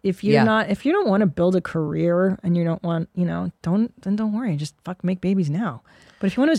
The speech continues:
Speaker 1: establish yourself first, like, I think where you're at, you could. 'Cause here's the thing, when, when that baby starts growing, it, you can't, you can tour like I did. I shot The Degenerates, like, eight months pregnant.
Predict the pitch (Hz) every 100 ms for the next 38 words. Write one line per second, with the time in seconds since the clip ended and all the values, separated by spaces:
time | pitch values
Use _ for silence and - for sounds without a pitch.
0 | - 220 - 208 214 269 311 277 - 214
1 | 208 - 180 170 202 262 - - _ 202
2 | 202 214 285 381 480 440 185 160 302 226
3 | 175 214 - 254 220 180 175 - _ _
4 | - - - - 240 349 294 226 220 180
5 | 196 220 190 214 247 214 220 233 214 202
6 | 175 160 170 175 190 202 - - - 185
7 | - 262 294 - 208 254 226 - 175 190
8 | 226 170 165 160 151 156 196 196 147 -
9 | 170 165 165 _ _ _ - 165 170 156
10 | 151 165 190 190 - 160 - 175 170 165
11 | 160 - 165 175 196